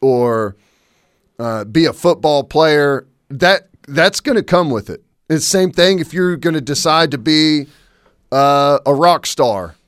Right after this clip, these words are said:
or an actor. That's,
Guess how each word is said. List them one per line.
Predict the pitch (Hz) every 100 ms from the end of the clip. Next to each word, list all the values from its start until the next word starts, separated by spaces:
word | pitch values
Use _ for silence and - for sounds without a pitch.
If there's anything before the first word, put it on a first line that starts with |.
| _
or | 139 143 139 143 131 - _ -
an | 135 127
actor. | 165 170 - 120 82 _ _
That's, | 117 151 170 -